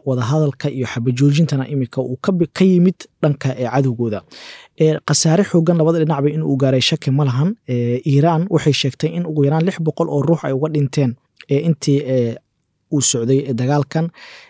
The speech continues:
Ee, sidoo kalena burbur xooggan loo geystay xarumo waaweyn iyo dhismayaal, ee, ku yaala, ee, magaalooyinka waddankaasi. Sidaas si la mid ah, Yahuudda iyaduna waxaa gaaray khasaare dhimasho iyo dhaawac iyo xitaa burbur xooggan oo magaalooyinka waaweyn ee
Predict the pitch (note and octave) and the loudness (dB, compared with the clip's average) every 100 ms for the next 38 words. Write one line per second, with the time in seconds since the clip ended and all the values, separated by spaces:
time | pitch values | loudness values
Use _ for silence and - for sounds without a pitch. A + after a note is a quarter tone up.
0 | _ C#3+ C#3 C3+ B2+ - E3 C3 C#3 C#3 | _ 2 4 4 2 2 2 2 0 2
1 | D3 D#3 C#3 - B2+ C3+ C#3 C3 C3 - | 2 2 0 0 0 2 2 2 0 -2
2 | B2+ - B2+ C#3 C#3 B2+ D3 C3 A#2+ A#2 | -6 -4 -2 2 2 2 2 2 -2 -4
3 | A#2 B2+ C3+ C3+ B2+ C3 - C3 B2+ B2+ | -2 0 0 0 -2 -8 -2 0 2 2
4 | C3 C3 B2 A2+ B2 C#3+ B2+ - C3 C3 | 0 -2 -4 -2 0 0 0 -4 -4 -4
5 | B2+ B2 A#2+ D3+ - E3 C3 E3+ D#3 C#3 | -4 -4 -6 -4 0 0 2 0 0 0
6 | D3 D3+ - - - - C#3+ D#3 D3 C#3 | -2 -4 -8 -20 -10 -2 2 4 2 2
7 | D3 D3 C#3 - C#3 A#2+ C3 C#3+ C#3+ B2+ | 2 2 2 0 -2 0 0 0 -2 -2
8 | B2+ C#3 B2 C3 A#2+ - D#3 F3+ C3+ A#2+ | -2 -2 0 -2 -2 -2 -4 -2 -4 0
9 | C#3 C#3+ C3+ - C3+ B2 C#3+ E3 D#3 C3 | 2 2 0 -4 -6 -4 -4 -4 -2 0
10 | D#3 D3+ C#3 C3 C#3+ C3+ F3 F3 C#3 C3 | 0 0 -2 0 0 2 0 0 -4 -2
11 | C3+ D3+ D3 C3 B2+ B2+ C#3+ D3+ B2 | 0 2 2 0 -2 0 2 2 0